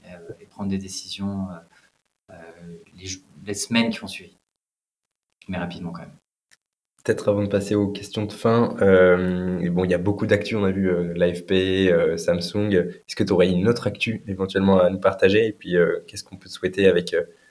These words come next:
Speaker 2: Anso et toute l'équipe, euh, pour, pour les années à venir ?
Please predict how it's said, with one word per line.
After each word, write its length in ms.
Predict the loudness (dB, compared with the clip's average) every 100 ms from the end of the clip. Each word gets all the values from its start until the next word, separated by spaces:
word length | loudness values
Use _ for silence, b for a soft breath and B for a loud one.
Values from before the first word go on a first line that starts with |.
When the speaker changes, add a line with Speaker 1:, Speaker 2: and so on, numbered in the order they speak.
| b -6
Speaker 2:
Anso 280 | -4 -2 -2
et 40 |
toute 200 | -2 -6
l'équipe, 360 | -10 -8 -4 2
euh, 300 | 4 2 0
pour, 220 | -6 -8
pour 140 | -6 -4
les 140 | 0
années 120 | 2
à 60 | 2
venir ? 300 | 0 -8